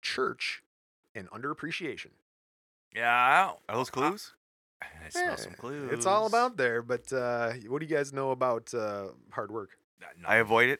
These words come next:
Speaker 3: at all costs.
Speaker 1: Yes, that will come back around. Uh, what do you know about church?
Speaker 3: Ooh.
Speaker 1: We're all
Speaker 3: I like
Speaker 1: altar
Speaker 3: the
Speaker 1: boys.
Speaker 3: turning water into wine thing.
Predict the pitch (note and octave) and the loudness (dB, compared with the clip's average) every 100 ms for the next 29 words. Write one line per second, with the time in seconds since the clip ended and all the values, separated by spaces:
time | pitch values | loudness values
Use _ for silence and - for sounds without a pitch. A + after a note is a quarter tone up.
0 | - D2+ D#2+ - D2 B1 - C#3 D3 - | -6 -8 -8 -8 -10 -12 -12 2 4 6
1 | - - A2 A#2+ B2+ C3 B2+ A#2 A2+ A2 | 4 4 -4 -4 -4 -4 -4 -4 -6 -6
2 | A2+ D#3+ - A2 G#2+ G#2 A2 A#2 B2 G#2+ | -8 -10 -10 -6 -4 -4 -6 -8 -6 -8
3 | - D3 B2+ - - _ _ _ _ _ | -6 -4 -6 -8 -20 _ _ _ _ _
4 | _ _ _ _ _ _ _ A#2 B2 G#2+ | _ _ _ _ _ _ _ -4 -4 -4
5 | F2 E2 D3+ D3 C#3 C3 E3 C3 B2 A#2 | -8 0 4 4 6 6 4 4 2 4
6 | C#3+ A#2 G#2 A#2+ A#2 G#2 F2 A#2+ E3 - | 4 4 2 2 2 -2 -2 -2 -2 -8
7 | D#2 F2 | -16 -16